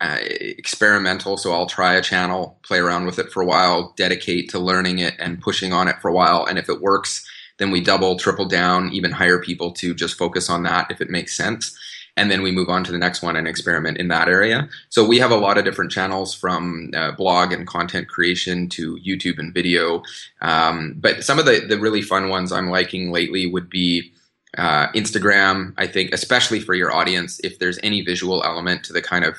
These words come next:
if there's physical goods involved, uh, you know, especially on, you know, things like clothing and jewelry and, you know, lingerie and all of these c-,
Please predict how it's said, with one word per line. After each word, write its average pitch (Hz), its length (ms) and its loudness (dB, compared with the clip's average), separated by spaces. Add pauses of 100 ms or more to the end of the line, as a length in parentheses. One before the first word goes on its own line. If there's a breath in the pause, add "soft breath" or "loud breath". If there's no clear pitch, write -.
(140)
if 87 160 -10
there's - 180 -2
physical 87 360 -4
goods 85 280 0
involved, 87 460 -2 (380 loud breath)
uh, 78 580 2
you 62 240 -4
know, 73 80 -2
especially 85 480 0
on, 80 340 -2
you 87 80 -8
know, 80 140 -4
things 80 320 -6
like 82 160 -2
clothing 82 420 2
and 78 140 -6
jewelry 87 540 2
and, 80 260 -4
you 73 80 -10
know, 65 140 -10
lingerie 92 520 4
and 82 80 -2
all 101 240 4
of 90 120 -2
these 87 180 -2
c-, - 120 -8